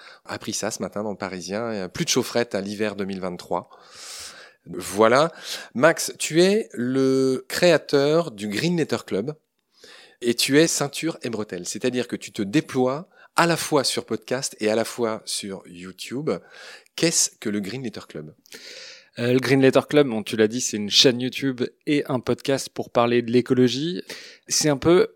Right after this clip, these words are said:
Speaker 2: la volonté de faire, euh, très immodestement comme, euh, Diderot et d'Alembert, c'est-à-dire d'avoir une encyclopédie des savoirs écologiques.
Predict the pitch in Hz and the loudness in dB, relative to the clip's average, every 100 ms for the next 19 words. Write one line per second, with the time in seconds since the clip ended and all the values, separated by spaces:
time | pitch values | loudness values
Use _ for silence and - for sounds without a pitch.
0 | - 147 131 135 147 156 - 170 110 - | -2 2 6 8 6 4 2 2 2 0
1 | 123 120 107 95 - 123 131 127 120 - | 2 2 0 -2 -4 -2 2 2 2 0
2 | 123 123 131 127 117 110 101 113 135 123 | 0 -2 -2 -2 -2 -2 -6 -4 -2 2
3 | 135 123 117 113 123 139 - 104 110 - | 4 4 2 2 -2 -4 -8 -4 -4 -4
4 | - _ 120 117 123 120 135 135 - - | -14 _ -2 2 2 2 0 2 0 0
5 | 151 135 135 131 131 113 120 110 113 107 | 0 0 -2 -2 -4 -4 -4 -4 -4 -4
6 | 107 104 117 156 - | -2 -2 -2 -6 -10